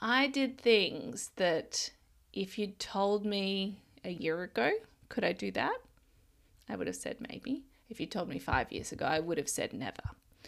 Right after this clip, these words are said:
So coming up in my mind is just at the end of financial year, I went on a business retreat. It wasn't a formal conference because I realized a few years ago that I don't actually like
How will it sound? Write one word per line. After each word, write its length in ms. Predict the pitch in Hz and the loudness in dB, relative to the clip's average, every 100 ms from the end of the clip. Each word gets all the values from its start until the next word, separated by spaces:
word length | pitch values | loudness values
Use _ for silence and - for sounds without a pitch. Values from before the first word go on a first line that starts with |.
| - - - | -18 -18 -16
So 320 | - 196 175 180 | -6 2 2 2
coming 320 | 247 226 208 | 2 2 2
up 140 | 190 | 2
in 100 | 180 | 2
my 240 | 185 185 190 | 4 6 6
mind 460 | 180 175 170 170 - | 6 6 4 0 -6
is 380 | 175 170 170 | -2 0 -2
just 260 | - 190 - | -4 -4 -6
at 80 | - | -4
the 100 | 175 | -2
end 140 | 170 | -2
of 60 | 170 | -4
financial 480 | 165 165 156 - 170 | -4 -2 -4 -4 -4
year, 480 | 175 175 175 190 190 _ - - - - _ - | -2 0 2 0 -2 _ -20 -18 -18 -20 _ -10
I 520 | 180 175 170 170 175 - | -6 -4 -4 -2 -2 -2
went 300 | 175 170 - | -4 -4 -6
on 300 | 175 175 180 - | -6 -4 -6 -6
a 220 | 190 202 - _ _ | -6 -6 -8 _ _
business 380 | 427 403 233 - | 6 8 6 2
retreat. 480 | 151 - 98 - - | -4 -2 -2 -2 -8
It 180 | 104 - | -6 0
wasn't 520 | 165 165 165 151 - - | 2 2 0 -6 -8 -8
a 520 | 156 151 147 - - - - | -4 -2 -4 -6 -12 -14 -20
formal 560 | - - 170 175 170 | -4 2 2 4 0
conference 880 | 151 - 151 139 180 294 466 - - | -2 -4 -6 -6 -2 -2 -2 -4 -2
because 460 | - 220 196 147 - | -4 -4 -2 -4 -2
I 120 | 160 | -2
realized 500 | 156 160 151 147 190 | 0 0 0 0 -4
a 40 | 170 | -8
few 160 | - | -8
years 240 | 165 170 - | -4 -2 -2
ago 240 | - 151 | 0 2
that 180 | 151 - - | 0 -2 -2
I 60 | |
don't 280 | 165 147 135 | 0 0 0
actually 420 | 104 - - 320 | -2 -2 0 4
like 420 | 247 190 180 - | 8 8 6 -2